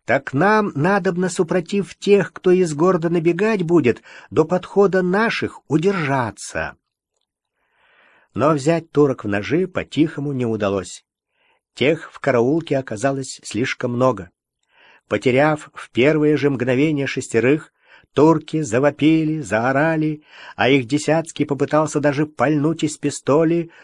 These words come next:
но провозился с подсыпкой пороха на полку и поймал горлом острие казацкой сабли. Однако шум они таки подняли.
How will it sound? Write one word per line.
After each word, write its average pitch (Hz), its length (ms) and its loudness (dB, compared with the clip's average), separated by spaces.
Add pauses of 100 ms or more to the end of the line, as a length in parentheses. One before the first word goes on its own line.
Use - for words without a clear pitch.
(200)
но 139 360 2
провозился 160 720 -2
с - 80 -14
подсыпкой 107 600 -2
пороха 117 520 0
на 107 140 0
полку 185 640 -2 (320)
и 208 120 4
поймал 180 640 2
горлом 139 600 0 (220)
острие 123 760 -2
казацкой 123 580 -6
сабли. 78 580 -10 (760)
Однако 180 760 0 (180)
шум 185 540 2
они 170 200 0
таки 151 280 -6
подняли. 104 680 -2